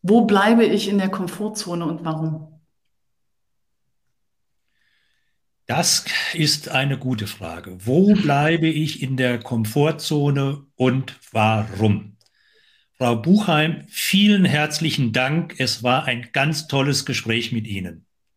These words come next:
Speaker 2: Dankeschön.
Speaker 1: Das kann ich nur zurückgeben. Vielen Dank dafür.
Speaker 2: Vielen Dank auch an unsere Zuschauer und Zuhörer. Ganz toll.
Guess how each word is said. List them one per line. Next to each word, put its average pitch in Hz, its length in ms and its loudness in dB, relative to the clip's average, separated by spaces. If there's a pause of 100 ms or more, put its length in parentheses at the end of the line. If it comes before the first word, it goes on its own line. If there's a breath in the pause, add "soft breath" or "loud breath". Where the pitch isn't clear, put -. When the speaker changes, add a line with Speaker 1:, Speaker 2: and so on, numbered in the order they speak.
(140)
Speaker 2:
Dankeschön. 127 480 -2
Speaker 1:
Das 104 120 -6 (380)
kann 202 180 -2
ich 269 140 4
nur 247 220 6
zurückgeben. 190 640 0
Vielen 220 280 0
Dank 196 220 0
dafür. 165 500 -8 (720)
Speaker 2:
Vielen 190 300 2
Dank 190 260 4
auch 175 160 4
an 165 160 2
unsere 143 640 2
Zuschauer 175 560 2
und 127 120 -4
Zuhörer. 190 920 2 (140)
Ganz 180 340 0
toll. 175 680 2